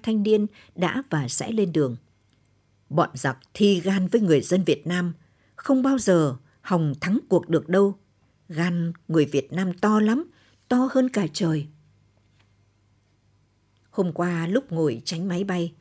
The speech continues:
mình đã làm được một bài thơ câu chuyện đôi dép.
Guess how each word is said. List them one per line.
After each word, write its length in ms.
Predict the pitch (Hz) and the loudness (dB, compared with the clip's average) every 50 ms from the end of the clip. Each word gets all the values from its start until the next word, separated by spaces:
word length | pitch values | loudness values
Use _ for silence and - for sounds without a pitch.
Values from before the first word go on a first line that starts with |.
| _ _ _ _ _ _ - | _ _ _ _ _ _ -2
mình 280 | 190 196 175 165 156 | 0 0 0 0 0
đã 140 | 143 - - | -2 -4 -4
làm 240 | 269 254 202 175 160 | -2 -4 -4 -2 -2
được 180 | 160 151 - 156 | -2 -2 -2 -2
một 160 | 156 156 151 160 | -4 -4 -2 -2
bài 240 | 165 156 143 120 - | -4 -4 -4 -6 -10
thơ 280 | - - 226 208 208 190 196 - | -10 -6 -4 -2 -4 -4 -4 -4
câu 180 | - 220 208 180 | -2 -2 -2 -2
chuyện 200 | - - 156 - - | -2 -2 -2 -2 -2
đôi 160 | 180 190 185 | -2 -4 -2
dép. 260 | 170 - 214 226 269 | -2 -2 -4 -4 -4